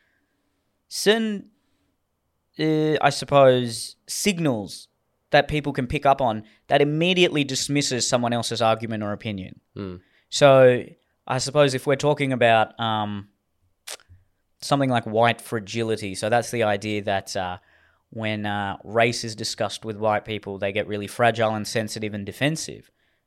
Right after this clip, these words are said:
Speaker 1: Now, by articulating that sentiment, you've already dismissed any form of dissent from a white person. Because if a dissent is leveled towards you, "Oh, see,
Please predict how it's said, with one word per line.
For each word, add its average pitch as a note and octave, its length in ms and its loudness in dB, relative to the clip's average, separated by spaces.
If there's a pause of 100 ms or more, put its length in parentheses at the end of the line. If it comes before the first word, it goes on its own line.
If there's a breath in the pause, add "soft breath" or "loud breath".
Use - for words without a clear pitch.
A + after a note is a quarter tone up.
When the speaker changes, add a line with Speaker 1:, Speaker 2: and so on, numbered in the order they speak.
(380)
Speaker 1:
Now, C3+ 460 2 (640)
by D3 240 6
articulating D#3 640 2
that B2 160 2
sentiment, B2 640 -4
you've F#3 260 -4
already G3+ 360 4
dismissed C#3 680 -2 (560)
any F#3 240 0
form E3 280 0
of D3 140 -2
dissent B2 440 0
from D3 160 -2
a C#3+ 40 2
white C#3+ 320 2
person. B2 460 -2 (840 soft breath)
Because E3 280 2
if G#3 120 0
a G3 60 4
dissent D#3 420 2
is B2+ 140 0
leveled D#3 360 6
towards D#3 400 4
you, A#2 200 0
"Oh, F#3 240 4
see, - 360 -6